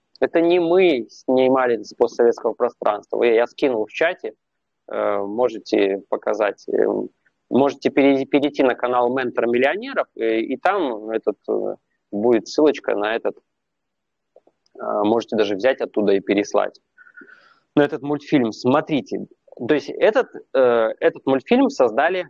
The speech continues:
немцы. Молодцы, что есть, э, ещё, как бы, люди светлые и, э, там, понимающие, в каком мире они живут. Дальше. «Деньги, пирамида долгов». Следующее. После просмотра этого мультфильма надо смотреть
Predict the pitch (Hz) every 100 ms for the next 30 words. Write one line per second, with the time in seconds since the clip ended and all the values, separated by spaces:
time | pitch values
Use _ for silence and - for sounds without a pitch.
0 | _ 123 127 107 - - _ _ _ 123
1 | 151 - 104 - _ _ - 117 113 135
2 | 120 - 104 104 104 - 117 110 101 98
3 | 98 98 101 131 180 139 110 101 101 -
4 | 117 139 117 104 101 98 98 107 113 113
5 | 101 98 95 98 - 113 101 98 - -
6 | 110 113 127 135 127 - 110 - 104 -
7 | 113 117 113 101 104 98 101 98 - 87
8 | 110 - - - _ _ _ - 104 165
9 | 202 170 - 120 117 127 120 107 107 101
10 | 98 - - 117 139 117 - - 98 -
11 | _ _ - 143 139 127 127 - 139 139
12 | 120 - 135 196 160 120 101 - _ _
13 | _ 113 107 101 - 101 98 135 196 160
14 | 117 110 127 147